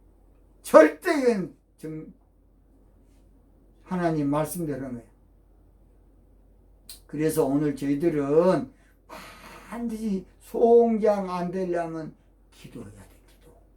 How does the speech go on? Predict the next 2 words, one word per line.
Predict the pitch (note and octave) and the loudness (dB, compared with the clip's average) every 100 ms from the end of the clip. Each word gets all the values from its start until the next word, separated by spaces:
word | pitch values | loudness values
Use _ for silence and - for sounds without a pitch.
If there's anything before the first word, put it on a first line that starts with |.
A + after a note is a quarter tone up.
| _ _ _ - _ _ _ _ - - - - - - - _ _ _ | _ _ _ -20 _ _ _ _ -20 -20 -20 -20 -20 -20 -20 _ _ _
두 | D3+ | -6
번째, | C#3+ C3 C3 C#3+ B2+ | -4 -4 -4 -6 -6